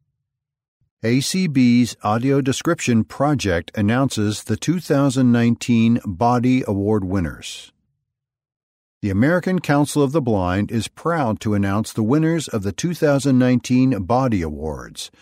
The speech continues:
The Benefits of Audio Description in Education,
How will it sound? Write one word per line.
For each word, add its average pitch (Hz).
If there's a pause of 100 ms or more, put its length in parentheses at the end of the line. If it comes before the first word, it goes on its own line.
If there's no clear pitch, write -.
(200)
The 82
Benefits 110
of 90
Audio 95
Description 98
in 95
Education, 85